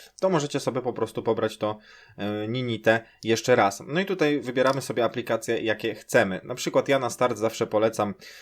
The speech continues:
e, Chroma, akurat niektórzy wolą Firefox, niektórzy Operę, też spoko. Tutaj mamy też, e, darmowe oprogramowanie typu Office, e, mamy LibreOffice, OpenOffice, e,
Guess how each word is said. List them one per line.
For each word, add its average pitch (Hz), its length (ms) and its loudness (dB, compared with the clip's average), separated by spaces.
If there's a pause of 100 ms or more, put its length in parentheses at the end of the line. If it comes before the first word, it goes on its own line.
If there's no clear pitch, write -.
(160)
e, 101 160 -2
Chroma, 139 500 6
akurat 117 480 0
niektórzy 117 460 -2
wolą 113 200 2
Firefox, 120 420 2
niektórzy 113 340 0
Operę, 127 460 6
też - 160 0
spoko. 147 420 2 (380)
Tutaj 143 240 2
mamy 131 220 2
też, 123 300 2
e, 120 160 2
darmowe 123 500 6
oprogramowanie 113 1120 2
typu 123 340 0
Office, 127 440 6 (320)
e, 117 40 0
mamy 113 260 2
LibreOffice, 135 720 4
OpenOffice, 120 760 2
e, - 40 -4